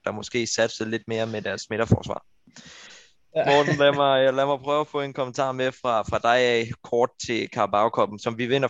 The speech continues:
Speaker 1: for fjerde gang i streg. Øhm, en hurtig kommentar til, hvor, hvor vigtigt synes du, det var, at, at vi vinder den her turnering, også at, at vi måske lidt får,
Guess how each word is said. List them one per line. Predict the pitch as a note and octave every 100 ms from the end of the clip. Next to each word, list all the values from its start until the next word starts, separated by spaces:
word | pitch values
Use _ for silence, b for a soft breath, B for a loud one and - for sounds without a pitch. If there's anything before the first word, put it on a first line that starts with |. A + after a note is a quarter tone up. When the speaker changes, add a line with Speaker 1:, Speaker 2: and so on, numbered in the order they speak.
| -
Speaker 1:
for | B2 -
fjerde | C3 C3+ C#3
gang | A#2+ A2
i |
streg. | G#2+ - B2 A#2 F2+ - B B B _ -
Øhm, | A2+ A2+ A2+
en | B2+
hurtig | B2+ D3 -
kommentar | D3 A#2 - C#3+
til, | B2 C3+
hvor, | A#2 A#2+ A#2 G#2+
hvor | A#2+
vigtigt | B2+ C#3+ C3
synes | C3+ D#3
du, | -
det | C3 A2
var, | A2+ D#3
at, | B2+ G2+ G2
at | - A#2
vi | A#2+
vinder | D#3+ C#3
den | B2 A#2+
her | C3 A2
turnering, | - A#2 C#3+ C3+ A#2
også | C3+ -
at, | A#2+ G#2+ A2 -
at | A#2
vi | A2+
måske | G#2+ - D3 B2+ - B B B -
lidt | A#2 - -
får, | B2 G#2+ G2+ G2 -